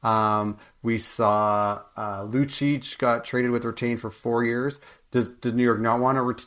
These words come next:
wanna retain or not? I mean, that, I guess that would be the question as well. Um, but I mean, he's still a productive player, and I would think someone with that much term left, but also not a huge cap hit, if they wanted to get off that contract and you would perceive it to have negative value,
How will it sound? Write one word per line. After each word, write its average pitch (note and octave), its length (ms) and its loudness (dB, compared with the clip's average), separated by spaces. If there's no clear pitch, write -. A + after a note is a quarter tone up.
wanna C3 520 -2
retain B2+ 320 -2
or B2+ 80 0
not? A#2+ 320 2
I A2 40 -2
mean, A2 180 -2
that, A2 120 -4
I A2 140 -8
guess G#2+ 160 -2
that A2+ 100 0
would G#2+ 140 -2
be G#2+ 80 -2
the G2+ 80 -2
question A2 360 -4
as G2 140 -8
well. G#2 380 -2
Um, A2 420 0
but C#3 100 2
I D#3 60 8
mean, E3+ 160 6
he's G3 180 4
still A3+ 200 6
a G3 40 0
productive C3 500 4
player, B2 440 0
and C3 160 2
I C#3 120 8
would C#3 220 4
think F3+ 140 4
someone D3+ 300 2
with B2+ 140 4
that A#2+ 320 4
much B2+ 400 -2
term C3 520 -2
left, B2+ 340 2
but A#2+ 120 0
also A#2+ 300 -4
not A2 120 2
a G#2 40 0
huge C3+ 340 -4
cap D3 280 2
hit, E3+ 160 -2
if B2 100 -4
they C#3 100 4
wanted C#3 300 4
to C#3+ 80 -4
get B2+ 160 4
off B2+ 220 6
that A#2 200 2
contract C3+ 680 0
and A2+ 240 -4
you A2 100 -4
would G#2+ 160 -8
perceive A#2+ 340 -4
it G#2+ 120 -12
to A2 80 -4
have G2+ 160 -2
negative B2 380 0
value, D3+ 420 4